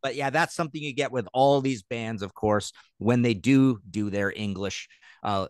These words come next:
uh, vocals, uh, you know, they're, they're up for a lot of ridicule because, uh, because, you know, they,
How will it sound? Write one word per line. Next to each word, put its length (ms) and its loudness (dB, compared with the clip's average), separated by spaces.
uh, 220 -6
vocals, 640 -2
uh, 100 -4
you 240 -6
know, 320 -4
they're, 220 -2
they're 400 0
up 240 -2
for 80 2
a 60 6
lot 200 4
of 100 -2
ridicule 540 -6
because, 380 -10
uh, 280 -8
because, 480 -12
you 200 -14
know, 120 -10
they, 160 -16